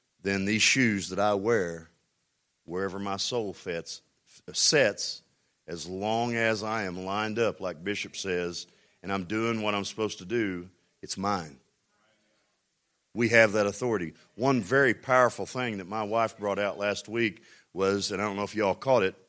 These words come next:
but I go to that school where my daughter is, so the spirit world knows. They know. Check, I'm here. That is powerful, powerful stuff.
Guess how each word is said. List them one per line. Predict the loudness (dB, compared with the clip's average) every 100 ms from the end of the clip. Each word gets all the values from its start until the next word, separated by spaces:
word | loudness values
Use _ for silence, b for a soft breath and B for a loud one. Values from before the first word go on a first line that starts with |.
| _ _ _ _ _ -4
but | 2
I | 4
go | 4 0
to | 2
that | 0
school | 0 0 2 2 2
where | 2 0
my | -2
daughter | 0 2 2 2 2
is, | 0 -2
so | -4 -2 -2
the | -2
spirit | 0 0 0 0 2 0 -4
world | -6 -2 2 4 2 0 -8 -12
knows. | -6 -2 0 0 -2 -6 -12 -16 -18 -20 -20 _ _ _ _ _ _ _ _ _ _ _ _ _ _ _
They | -10 -6
know. | 4 6 6 4 -10 _ _ _ _ _ _ _ _ _ _ _ _ -2
Check, | 4 4 2 -10
I'm | -8 -6
here. | -2 -2 -2 -10 _ _ _ _ _ _ _ _ _ _ -6
That | -4
is | -4
powerful, | -8 0 4 4 2 -4 -10
powerful | -4 0 0 -2 -8
stuff. | -6 -6 -6